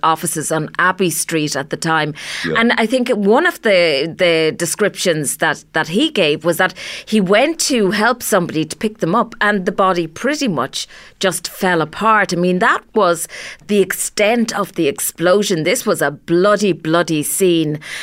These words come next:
Speaker 1: And when you think about the, the victims, John, most of them were young women.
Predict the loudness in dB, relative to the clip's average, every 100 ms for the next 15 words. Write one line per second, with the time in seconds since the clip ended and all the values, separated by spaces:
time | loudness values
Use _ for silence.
0 | -4 2 4 4 0 0 -2 0 0 0
1 | 0 0 -4 -4 -10 -8 -2 -2 0 -2
2 | -2 -2 0 0 -2 -10 -20 -20 _ 0
3 | 2 2 0 -6 -6 -4 -4 -2 0 2
4 | 2 0 0 -2 -4